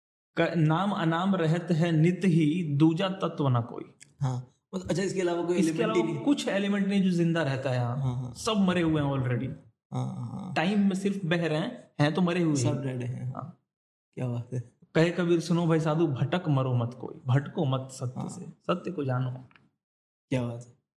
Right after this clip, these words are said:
Speaker 1: वो जो एक कभी नहीं बदलता, जो इटर्नल है।
Speaker 2: हाँ, वही तो ये कह रहे हैं ना कि सत्य की राह पे चलते रहो,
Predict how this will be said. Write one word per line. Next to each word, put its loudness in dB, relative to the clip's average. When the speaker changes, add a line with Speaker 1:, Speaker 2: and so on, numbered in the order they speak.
Speaker 1:
वो 2
जो 0
एक -4
कभी 4
नहीं 2
बदलता, -2
जो -4
इटर्नल -2
है। -10
Speaker 2:
हाँ, -4
वही 2
तो -8
ये -2
कह -4
रहे -4
हैं -6
ना -8
कि -6
सत्य -2
की 4
राह -2
पे -4
चलते -4
रहो, -8